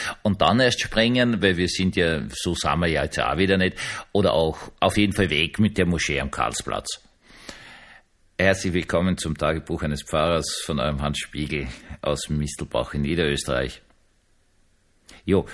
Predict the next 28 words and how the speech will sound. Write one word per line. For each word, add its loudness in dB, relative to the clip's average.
die 4
Moschee 4
am 2
Karlsplatz. -2
Also 2
Karlsplatz 2
jetzt 0
für 0
Nicht-Wiener 2
oder 0
gar 0
Nicht-Österreicher. 2
Es -2
gibt -2
ja 4
so -2
viele 4
Ausländer 2
auf -2
dieser 2
Welt, 2
man 4
muss 2
es 0
sagen, 4
es -2
ist -2
wirklich, -2